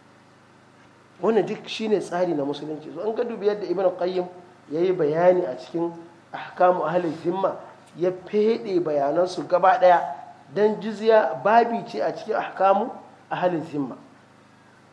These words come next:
Ba da jizya ɗaya ne daga cikin hukunce-hukuncen.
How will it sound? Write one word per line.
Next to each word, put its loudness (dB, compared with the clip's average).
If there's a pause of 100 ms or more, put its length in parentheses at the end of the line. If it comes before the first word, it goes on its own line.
(100)
Ba 6
da 2
jizya 0
ɗaya 8
ne 6
daga -2
cikin -6
hukunce-hukuncen. -6